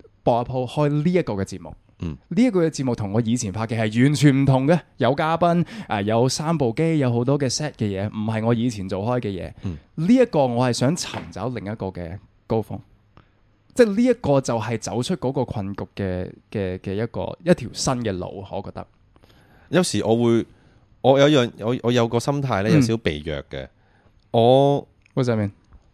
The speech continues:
Speaker 2: 我反而覺得我落後咗，或者我 drop 咗，
Speaker 1: 嗯。
Speaker 2: 對於我嚟講，係咪有啲嗡嗡聲？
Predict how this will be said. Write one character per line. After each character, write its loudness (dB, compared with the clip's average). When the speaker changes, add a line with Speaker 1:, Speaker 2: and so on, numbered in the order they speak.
Speaker 2:
我 2
反 0
而 2
覺 -2
得 2
我 2
落 6
後 -2
咗， 0
或 2
者 2
我 0
drop 4
咗， 0
Speaker 1:
嗯。 -18
Speaker 2:
對 4
於 6
我 0
嚟 -4
講， -10
係 -8
咪 -4
有 -6
啲 -4
嗡 -2
嗡 -6
聲？ -10